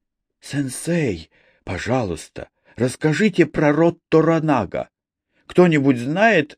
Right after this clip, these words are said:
счет их подлинному богатству? Может исчислить земли, которыми они действительно правят?» После Сагикахары Торанага забрал у мертвых врагов земли,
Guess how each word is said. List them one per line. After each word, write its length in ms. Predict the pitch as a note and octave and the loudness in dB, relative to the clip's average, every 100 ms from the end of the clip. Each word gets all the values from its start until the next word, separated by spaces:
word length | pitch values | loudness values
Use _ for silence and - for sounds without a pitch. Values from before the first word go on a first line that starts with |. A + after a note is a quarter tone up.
| - | -18
счет 540 | - - - E3 C3 - | -12 -8 0 2 2 0
их 280 | A#2+ - | -4 -4
подлинному 680 | - D3 G2 A2 G#2+ G#2+ A2+ | 2 2 4 0 0 0 -2
богатству? 800 | A2 C3 C3+ A2 - _ - - _ _ _ - | 0 -2 -2 -6 -8 _ -18 -18 _ _ _ -4
Может 380 | A2+ F#3+ G#3+ G#3 | 4 6 6 4
исчислить 640 | F3 - E3+ E3 C#3+ C#3 G2 | -2 -2 -6 -6 -4 -4 -4
земли, 600 | F#2+ G2+ F#2+ G2+ A#2 - _ - | 0 2 2 0 -4 -6 _ 0
которыми 520 | A#2+ C#3 C3 B2+ B2+ | 4 6 6 6 2
они 200 | B2+ C3 | 2 0
действительно 800 | B2+ C3+ - C#3+ C3 B2+ B2+ B2+ | -2 -4 0 -2 0 -2 -2 -4
правят?» 520 | A#2+ A#2+ A#2 A#2+ - _ _ _ _ - | 0 2 2 -2 -6 _ _ _ _ 2
После 420 | A2+ - G2 G2 | 2 4 2 2
Сагикахары 960 | F#2+ F2+ F2+ F#2 E2+ G2 G#2+ F2 D2 _ _ _ _ | 2 0 0 2 0 4 4 4 0 _ _ _ _
Торанага 720 | G#2+ B2 C#3+ D#3+ D#3 A2+ G#2+ | 2 4 2 2 0 2 4
забрал 460 | A2+ G2+ A#2+ A2+ | 2 4 2 4
у 80 | G2 | 4
мертвых 560 | G2 G#2 G2 F#2 F2+ - | 4 2 0 -4 -4 -2
врагов 460 | F2 F2+ F2 F#2 F2 | 0 2 2 2 0
земли, 580 | E2 E2+ E2 F#2 A#2+ | 0 0 2 0 0